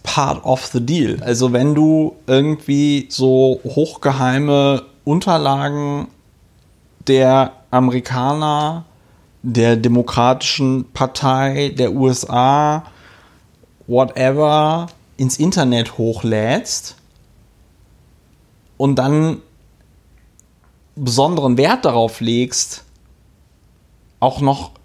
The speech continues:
irgendwie öffentlich aufzutreten. Ja, also man hätte das Ganze ja auch machen können, ohne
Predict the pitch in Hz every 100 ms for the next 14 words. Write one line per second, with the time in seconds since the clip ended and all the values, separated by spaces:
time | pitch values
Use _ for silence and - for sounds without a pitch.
0 | - 131 143 131 - - 165 - 196 139
1 | 123 - 160 - - - 185 - 113 110
2 | 110 101 107 - _ _ _ _ _ _
3 | _ - 120 180 - 120 123 120 123 139
4 | 180 135 127 135 147 151 131 113 123 127
5 | 139 143 127 135 123 - - - 180 190
6 | 147 117 113